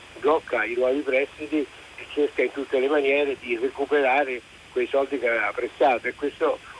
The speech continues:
ovviamente strangola ancora di più l'economia e le persone.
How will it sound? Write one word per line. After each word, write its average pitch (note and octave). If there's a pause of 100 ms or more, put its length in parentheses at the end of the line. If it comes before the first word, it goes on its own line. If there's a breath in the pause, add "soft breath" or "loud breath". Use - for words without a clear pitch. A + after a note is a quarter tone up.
ovviamente C3
strangola A#2
ancora A#2+
di A2+
più A#2+
l'economia C3+ (360)
e B2+
le A#2
persone. G2+